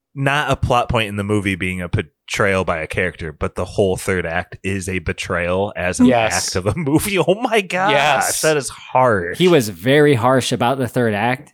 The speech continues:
Speaker 3: and very kind about the first and second act. So much so that he kind of ended his, um, speech about the movie with, um, that the first act and second act are so good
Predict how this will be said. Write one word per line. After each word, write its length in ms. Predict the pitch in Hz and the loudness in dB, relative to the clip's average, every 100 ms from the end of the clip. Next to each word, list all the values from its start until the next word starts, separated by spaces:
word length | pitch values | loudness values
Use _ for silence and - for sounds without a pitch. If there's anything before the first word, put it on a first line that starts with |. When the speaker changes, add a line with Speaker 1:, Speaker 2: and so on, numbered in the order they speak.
| - | -2
Speaker 3:
and 300 | 131 117 104 _ _ _ - | 0 0 -4 _ _ _ -18
very 580 | 92 87 147 185 202 185 | -16 -2 4 6 6 4
kind 720 | - 185 165 117 113 160 - - | 2 0 2 2 2 0 -4 -6
about 420 | 110 120 117 - | 0 0 0 -4
the 140 | 117 | -6
first 500 | - 135 143 135 - | -4 0 0 0 -6
and 160 | - 113 | -4 -2
second 400 | - 139 127 92 | -2 -2 -2 -4
act. 380 | 82 85 - - _ _ _ _ - | -6 -10 -14 -20 _ _ _ _ -6
So 220 | - 143 | 2 4
much 180 | 147 143 | 4 2
so 360 | - 139 135 | 2 4 4
that 160 | 123 123 | 2 0
he 160 | 117 | -4
kind 280 | - 123 123 | -2 -2 -2
of 80 | 107 | -2
ended 340 | 131 131 123 113 | -2 0 0 -2
his, 420 | 110 104 98 - _ _ _ _ _ _ - | -4 -6 -10 -16 _ _ _ _ _ _ -16
um, 320 | - 101 95 | -8 -6 -6
speech 460 | 90 - 131 127 - | -6 -4 0 0 0
about 260 | 104 101 98 | -2 -4 -2
the 60 | |
movie 540 | 101 101 98 98 107 _ _ _ _ - | -4 -4 -4 -6 -8 _ _ _ _ -6
with, 320 | 110 104 - | -4 -4 -4
um, 460 | 107 98 92 95 - _ - - | -4 -4 -6 -10 -16 _ -20 -10
that 300 | 113 110 104 | -6 -6 -2
the 280 | 113 107 92 _ _ | -2 -2 -6 _ _
first 440 | - - 156 156 - | -14 0 2 2 2
act 260 | 127 123 | 2 0
and 100 | 110 | -2
second 360 | - 127 113 110 | -2 0 0 0
act 240 | 98 98 | -2 -4
are 80 | 101 | -6
so 240 | - 127 120 | 0 0 2
good 360 | 113 101 92 | 0 -2 -4